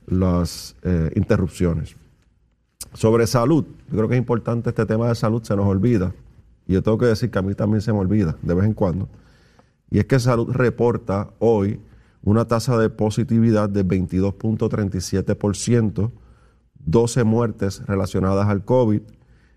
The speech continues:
y también, eh, reporta trescientas hospitalizaciones, que se ha mantenido como que, eh,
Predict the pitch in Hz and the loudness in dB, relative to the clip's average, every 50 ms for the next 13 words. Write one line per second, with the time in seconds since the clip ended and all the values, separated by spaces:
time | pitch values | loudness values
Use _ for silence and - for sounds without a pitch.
0 | _ _ _ - 123 120 - 139 131 127 117 120 117 117 117 117 123 117 - - | _ _ _ 2 2 4 4 2 2 2 2 2 2 2 2 2 0 -4 -6 -12
1 | - _ - 98 98 98 95 92 90 90 90 87 87 87 92 107 107 - - 110 | -10 _ -2 0 2 2 2 2 2 2 2 2 2 2 2 0 0 0 0 0
2 | 104 90 120 117 123 110 - - 113 110 107 - 120 117 104 - - 104 - 104 | 0 0 0 0 0 -2 -2 -2 -2 -2 0 0 -2 -2 -2 -2 -4 -2 -2 -2
3 | 95 90 - 90 82 - 101 92 85 73 - - - - _ _ _ _ _ _ | -4 -2 -4 -6 -6 -4 -2 -2 -2 -4 -8 -12 -16 -20 _ _ _ _ _ _
4 | - - - 92 92 107 113 113 117 127 117 120 120 117 - 110 107 107 98 95 | -18 -8 -6 -2 0 0 0 2 2 2 2 2 2 2 0 0 0 0 0 0
5 | - 95 90 87 82 80 107 107 - - - _ _ _ _ _ _ _ _ - | -2 -2 0 0 -2 -4 -4 -8 -10 -16 -20 _ _ _ _ _ _ _ _ -6
6 | - 92 92 87 82 78 76 71 - | -2 0 0 0 0 0 -2 -2 -4